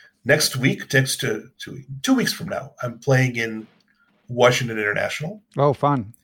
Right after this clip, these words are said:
Speaker 1: With
Speaker 2: D C,
Speaker 1: Mitch.
Speaker 2: yeah.
Speaker 1: Um, Mitch is gonna go back to school then. He's with me, you know, for the summer. Um, I'm probably gonna play in either the New Jersey Open or the New York State or something on Labor Day,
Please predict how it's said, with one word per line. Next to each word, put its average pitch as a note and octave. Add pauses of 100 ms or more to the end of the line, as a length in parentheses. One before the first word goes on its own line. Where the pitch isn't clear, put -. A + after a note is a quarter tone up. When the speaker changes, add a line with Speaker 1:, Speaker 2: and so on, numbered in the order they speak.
(760)
Speaker 1:
With B2
Speaker 2:
D B2
C, D3+
Speaker 1:
Mitch. C#3
Speaker 2:
yeah. B2 (100)
Speaker 1:
Um, G#2+ (520)
Mitch A2
is A#2
gonna A2
go G#2
back G#2
to -
school B2
then. E3 (380)
He's G#2+
with G#2
me, G2
you G2+
know, F#2
for G2+
the -
summer. C3 (880)
Um, G#2+ (160)
I'm A#2
probably F3+
gonna D3+
play C#3
in B2
either C#3
the B2+
New B2+
Jersey B2
Open A#2+
or A2+
the A2
New A#2
York A#2
State -
or -
something B2+
on A2
Labor A2
Day, -